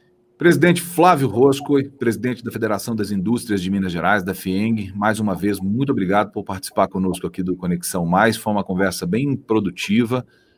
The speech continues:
A gente espera poder contar com você em outras situações também aí pra trazer um panorama, quem sabe daqui a mais algumas semanas,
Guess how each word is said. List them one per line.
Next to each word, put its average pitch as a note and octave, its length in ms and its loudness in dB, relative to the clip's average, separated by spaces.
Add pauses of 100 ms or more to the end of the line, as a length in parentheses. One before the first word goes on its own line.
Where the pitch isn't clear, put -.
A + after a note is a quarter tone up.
(120)
A - 100 -8
gente F#2 120 -4
espera G#2+ 380 2
poder G2 300 -2
contar F#2 340 -4
com - 100 -14
você F2 260 -6
em G2 120 0
outras F#2 260 -4
situações F2 540 -6
também E2+ 360 -2
aí F2 160 0
pra F#2 400 0 (400)
trazer F#2 340 2
um G#2 100 2
panorama, A2 680 4 (140)
quem G2+ 140 -6
sabe A#2+ 260 2
daqui G2+ 580 0
a F2+ 80 -6
mais G2 220 0
algumas G2 320 -2
semanas, F#2+ 640 -2